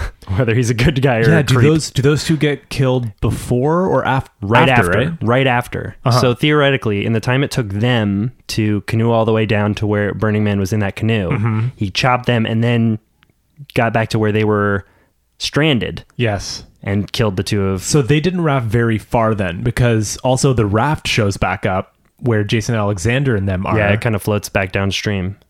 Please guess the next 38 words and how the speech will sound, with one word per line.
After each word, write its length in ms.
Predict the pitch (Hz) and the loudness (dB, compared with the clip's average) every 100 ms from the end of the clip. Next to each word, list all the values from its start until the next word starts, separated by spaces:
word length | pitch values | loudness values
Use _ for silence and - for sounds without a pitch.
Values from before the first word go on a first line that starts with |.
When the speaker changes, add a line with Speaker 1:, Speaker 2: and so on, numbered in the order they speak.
| _ | _
Speaker 2:
So 160 | - 143 | 0 2
they're, 300 | 123 143 135 | 4 2 2
so 120 | 123 | 0
I 40 | 127 | 2
guess 180 | 139 - | 0 2
they 140 | 117 | 2
have 160 | 113 - | 2 0
to 80 | 110 | -2
paddle 260 | 113 107 | 0 0
back 240 | 98 98 - | 0 -2 -2
upstream 380 | 110 - 113 101 | -4 -4 -2 -2
to 60 | 101 | 0
go 80 | 98 | -2
to 60 | |
camp, 400 | 98 - 101 - - | -4 -4 -4 -6 -6
'cause 120 | - | -4
then 160 | 101 | -2
the 100 | 98 | -2
raft 240 | 101 98 - | -2 -2 -4
is 80 | - | -4
coming 320 | - 107 95 | -2 -2 -2
back. 360 | 107 101 92 | -2 -2 -2
Speaker 1:
Yeah, 160 | 120 90 - | -2 -4 -4
yeah, 80 | 110 | -2
Speaker 2:
And 80 | 92 | -2
Speaker 1:
yeah. 40 | |
Speaker 2:
they're 80 | 98 | -2
like, 160 | 92 107 | -2 -2
"Oh, 120 | 107 | -2
they're 120 | 98 | -2
just 160 | 95 - | -4 -4
pranking 320 | 98 92 98 | -4 -4 -4
us." 300 | 90 92 - _ - 147 | -4 -6 -10 _ -4 0
Okay, 280 | 139 85 98 | 0 -2 -2
yeah, 120 | 104 | 0
Speaker 1:
Yeah, 80 | 95 | 2
Speaker 2:
yeah. 40 | |
Speaker 1:
yeah. 120 | 95 | 0